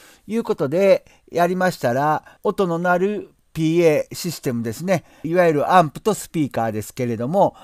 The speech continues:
あとはミキシングコンソール、マイクロフォン、ディーアイボックス、ラインレベルケーブルですね。普通のフォンケーブルとかという意味です。スピーカーのケーブル、モニターのシステム、ヘッドホン、インストゥルメント、マイク、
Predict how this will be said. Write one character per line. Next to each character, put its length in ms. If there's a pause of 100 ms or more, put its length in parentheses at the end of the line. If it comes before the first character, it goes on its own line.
(220)
あ 140
と 160
は 160
ミ 220
キ 80
シ 160
ン 60
グ 100
コ 160
ン 80
ソ 180
ー 60
ル、 160 (240)
マ 160
イ 80
ク 80
ロ 120
フ 80
ォ 120
ン、 120 (140)
デ 160
ィ 80
ー 80
ア 60
イ 80
ボ 100
ッ 100
ク 80
ス、 240 (380)
ラ 220
イ 80
ン 100
レ 140
ベ 160
ル 120
ケ 280
ー 20
ブ 120
ル 120
で 80
す 80
ね。 220 (160)
普 100
通 260
の 360 (120)
フ 200
ォ 60
ン 40
ケ 200
ー 20
ブ 80
ル 100
と 140
か 160
と 180
い 140
う 20
意 80
味 100
で 120
す。 160 (180)
ス 160
ピ 140
ー 40
カ 140
ー 40
の 120
ケ 220
ー 20
ブ 140
ル、 200 (320)
モ 140
ニ 120
タ 180
ー 20
の 140
シ 160
ス 120
テ 140
ム、 220 (340)
ヘ 140
ッ 80
ド 160
ホ 180
ン、 140 (200)
イ 120
ン 80
ス 100
ト 60
ゥ 80
ル 100
メ 160
ン 60
ト、 260
マ 200
イ 80
ク、 260